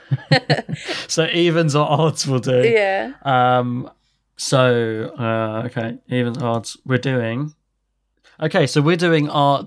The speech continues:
Speaker 1: dislikes.
Speaker 2: Yes.
Speaker 1: So this, this can be anything.
Speaker 2: Anything.
Speaker 1: It's, it's, um, characters we don't like, <laughs> elements of the show we don't like,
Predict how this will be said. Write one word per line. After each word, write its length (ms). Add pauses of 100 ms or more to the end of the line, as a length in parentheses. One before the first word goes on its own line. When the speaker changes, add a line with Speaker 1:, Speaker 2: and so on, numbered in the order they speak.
(140)
Speaker 1:
dislikes. 1120
Speaker 2:
Yes. 760 (1600)
Speaker 1:
So 140
this, 340
this 260
can 140
be 120
anything. 560
Speaker 2:
Anything. 180
Speaker 1:
It's, 260 (580)
it's, 400
um, 680 (200)
characters 520
we 100
don't 180
like, 520
<laughs> 40
elements 400
of 80
the 80
show 340
we 120
don't 260
like, 500